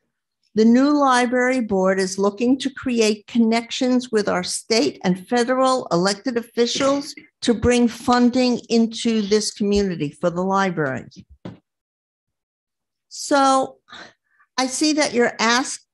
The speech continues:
that you are asking, uh, asking us to go into our reserve fund to balance our budget for twenty twenty-one. I'm just asking you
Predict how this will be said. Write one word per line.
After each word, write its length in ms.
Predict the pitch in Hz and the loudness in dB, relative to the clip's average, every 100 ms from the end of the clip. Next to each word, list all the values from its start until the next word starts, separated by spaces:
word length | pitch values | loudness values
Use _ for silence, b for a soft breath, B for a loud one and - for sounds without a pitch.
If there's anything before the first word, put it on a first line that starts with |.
| - | -4
that 260 | 226 220 - | -2 -2 -2
you 220 | 220 240 | -2 0
are 240 | 247 226 - | 2 0 -2
asking, 640 | 220 233 262 - - 240 233 - | 0 0 -2 -6 -2 0 0 0
uh, 260 | 196 165 - _ _ _ _ 202 | 0 0 -6 _ _ _ _ -2
asking 480 | 233 277 233 220 | -2 -2 -4 -2
us 240 | 190 190 - | -2 -4 -6
to 80 | 208 | -2
go 240 | 214 214 | 0 2
into 240 | 226 233 | 0 2
our 120 | 220 214 | 2 2
reserve 520 | 220 196 220 220 214 | 0 0 2 2 0
fund 440 | - 143 107 117 - _ _ _ _ _ _ _ _ _ _ _ _ _ | -2 -2 -4 -10 -16 _ _ _ _ _ _ _ _ _ _ _ _ _
to 100 | - | -2
balance 600 | 202 233 226 240 247 240 | 0 0 2 4 2 2
our 160 | 233 208 | 2 0
budget 480 | 202 214 208 220 - | 2 0 2 -2 -4
for 140 | - | -4
twenty 420 | 226 240 208 202 | -2 0 0 -2
twenty-one. 840 | 208 - 190 190 185 170 139 113 135 _ - - - _ _ _ _ _ - | -2 -2 0 0 -2 -2 -2 -4 -12 _ -20 -18 -20 _ _ _ _ _ -4
I'm 260 | 185 226 | 0 0
just 300 | 233 254 254 | 0 -4 -2
asking 640 | 262 254 254 - 254 247 240 | -2 -2 -4 -6 -2 0 0
you 500 | 226 269 330 311 | 0 0 0 -2